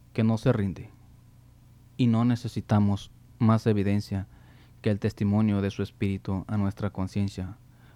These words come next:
purificada de que la puerta está efectivamente abierta para pedir que Él cumpla su promesa de entrar. No hace falta el testimonio de los sentidos, en algún modo fenomenal, para saber que el Espíritu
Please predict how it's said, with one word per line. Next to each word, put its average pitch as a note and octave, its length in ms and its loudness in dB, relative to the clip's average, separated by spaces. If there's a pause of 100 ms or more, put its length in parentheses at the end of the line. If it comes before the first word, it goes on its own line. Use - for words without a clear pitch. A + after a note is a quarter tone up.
(120)
purificada A2+ 640 -2
de G#2 120 -4
que G2 180 -6
la F#2 120 -4
puerta G2+ 520 -4 (100)
está - 280 -4
efectivamente G#2 680 -2
abierta G2+ 420 -2
para G2 340 -2 (500)
pedir G#2 360 -2
que - 140 -4
Él G#2+ 120 -2
cumpla A#2+ 440 -2
su - 140 -14
promesa G2 600 -4 (320)
de G2+ 100 -4
entrar. G2 420 -6 (920)
No A#2+ 120 4
hace C3 160 0
falta B2+ 260 0
el A#2 60 -6
testimonio A2 540 2
de G#2 100 0
los G2 140 -4
sentidos, G2 680 -4 (600)
en A2+ 100 4
algún G#2+ 240 2
modo A2 320 4
fenomenal, G2+ 580 -2 (480)
para G2+ 220 2
saber G2+ 440 0 (380)
que - 60 -2
el G#2 80 2
Espíritu G2+ 720 -2